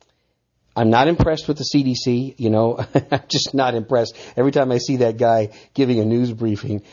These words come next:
I just kinda shake my head. I'm just, uh, well, you know, it's a federal government agency for you. What can I say?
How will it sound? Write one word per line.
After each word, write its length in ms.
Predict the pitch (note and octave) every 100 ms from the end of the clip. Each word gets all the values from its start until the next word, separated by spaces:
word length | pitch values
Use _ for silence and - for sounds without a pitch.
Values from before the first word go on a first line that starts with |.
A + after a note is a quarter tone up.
| -
I 80 | G#2+
just 180 | A#2 G#2+
kinda 200 | A#2 G#2
shake 340 | - A#2+ A2+
my 120 | G#2+
head. 340 | G#2+ A2+ F#2 F2+ - - - _
I'm 140 | A2+
just, 260 | A2 A2 -
uh, 100 | A#2
well, 240 | A2+ A2+
you 120 | B2 A#2+
know, 120 | A2
it's 140 | -
a 60 | -
federal 240 | D3 C#3+
government 340 | C3+ C3+ B2 B2
agency 380 | C3+ A#2 G#2+
for 180 | G#2 A#2
you. 100 | G#2
What 140 | A2 A2+
can 100 | A2+
I 80 |
say? 300 | G#2+ C3+ A2